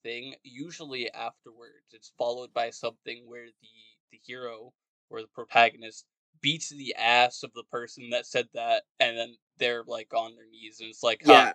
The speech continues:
Speaker 1: got
Speaker 2: and I
Speaker 1: him."
Speaker 2: think that that would make it, that would make it way better. Um, she does get,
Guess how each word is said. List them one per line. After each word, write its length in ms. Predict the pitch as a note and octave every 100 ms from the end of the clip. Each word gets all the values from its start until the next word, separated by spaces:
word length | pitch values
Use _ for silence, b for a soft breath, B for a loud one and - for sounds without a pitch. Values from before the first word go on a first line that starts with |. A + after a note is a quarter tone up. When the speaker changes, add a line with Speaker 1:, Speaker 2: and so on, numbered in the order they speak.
| -
Speaker 1:
got 80 | B2
Speaker 2:
and 60 |
I 80 | F3+
Speaker 1:
him." 40 | G#3
Speaker 2:
think 200 | C4+ A#3+
that 140 | F#3
that 240 | - D3+ E3+
would 160 | D#3+
make 160 | D#3 D#3 _
it, 100 | _ _ _ _ _ -
that 160 | E3+
would 120 | F3+ F3+
make 200 | E3+ D#3+
it 80 | E3+ _
way 180 | D3+ D3+
better. 540 | D#3+ C3+ C#3+ E3 F#3+ _ _ _ _ _
Um, 160 | D#3 D3+
she 200 | D3 -
does 300 | F3+ F#3 A#3
get, 240 | - D#3